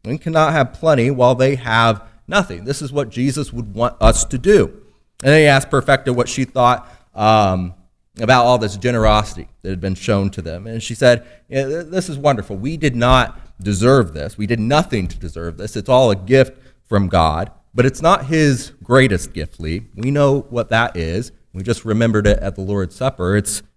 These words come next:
Jesus." Lee was speechless. As he drove back to the office, uh,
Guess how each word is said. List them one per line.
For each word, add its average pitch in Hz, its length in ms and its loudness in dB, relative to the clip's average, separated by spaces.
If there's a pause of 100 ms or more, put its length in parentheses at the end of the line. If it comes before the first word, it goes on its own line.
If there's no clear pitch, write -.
Jesus." 117 640 -2
Lee 147 520 0 (340)
was 101 140 -8
speechless. - 680 -6 (120)
As 113 380 -2
he 123 80 2
drove 143 240 4
back 143 240 2
to 139 80 -6
the 117 80 0
office, 131 420 2 (480)
uh, 95 580 0